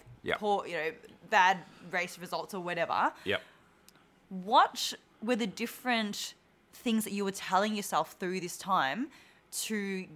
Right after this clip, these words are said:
Speaker 2: get to the other side and to continue persisting through this?
Speaker 1: Uh, the goal, having the goal. And, um, something we've spoken about and, um,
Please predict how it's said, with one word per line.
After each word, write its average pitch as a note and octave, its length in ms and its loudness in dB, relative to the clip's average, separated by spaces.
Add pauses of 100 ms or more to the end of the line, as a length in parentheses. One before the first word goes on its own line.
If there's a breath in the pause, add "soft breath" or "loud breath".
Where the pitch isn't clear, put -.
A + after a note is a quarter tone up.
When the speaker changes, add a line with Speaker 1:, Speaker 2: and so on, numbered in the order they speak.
(140)
Speaker 2:
get A3+ 200 4
to A3 100 -8
the F#3+ 160 -6
other E3+ 140 0
side D#3+ 460 2
and E3+ 200 -8
to G3+ 80 -8
continue F#3+ 560 -6 (480)
persisting - 760 -6
through C#3 140 -6
this? - 400 -8
Speaker 1:
Uh, E2+ 300 6
the E2+ 100 -10
goal, D2 360 0
having F2+ 240 -4
the C2+ 80 -12
goal. C2 360 -2 (760 loud breath)
And, F#2+ 340 2
um, F2 320 0
something E2 400 -4
we've D#2+ 220 -2
spoken E2 380 -2
about D2 360 0
and, D#2 240 -14 (300)
um, D2 220 -14